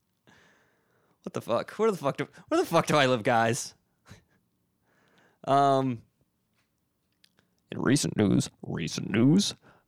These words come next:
uh, did you see fucking Bill Burr is yet again on blast? Like, what the fuck? He was giving C N N shit for constantly talking about Trump. I'm not, and again, I'm not a political guy. I just like Bill Burr. I think he's a funny dude.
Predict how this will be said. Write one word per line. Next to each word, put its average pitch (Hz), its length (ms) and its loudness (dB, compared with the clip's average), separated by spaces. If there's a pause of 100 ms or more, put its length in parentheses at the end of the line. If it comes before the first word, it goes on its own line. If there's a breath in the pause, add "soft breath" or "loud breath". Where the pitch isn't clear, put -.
(120)
uh, 139 100 2
did 139 100 0
you 120 40 -6
see 196 120 -6
fucking 175 320 -2
Bill 151 240 -2
Burr 151 180 2
is 117 120 -2
yet 120 340 0
again 160 280 2
on 127 240 -4
blast? 127 560 -18
Like, 139 220 -4
what 190 100 -2
the 214 80 0
fuck? 196 380 0 (1800)
He - 80 0
was 190 80 0
giving 196 220 2
C 175 180 0
N 170 100 0
N 160 140 0
shit - 340 -4
for 131 360 -4 (480)
constantly 131 340 -2
talking 120 340 -2
about 113 220 -2
Trump. 113 400 -4
I'm 190 240 0
not, 185 160 0
and 180 100 -4
again, 170 160 -2
I'm 185 120 -2
not 190 160 2
a 147 40 -2
political 127 380 -4
guy. 127 220 2
I 151 40 2
just 156 160 -4
like 123 200 -2
Bill 120 160 0
Burr. 117 200 0
I 117 60 2
think 120 180 -6
he's 117 120 -6
a 110 80 -6
funny 117 240 -2
dude. 117 320 -2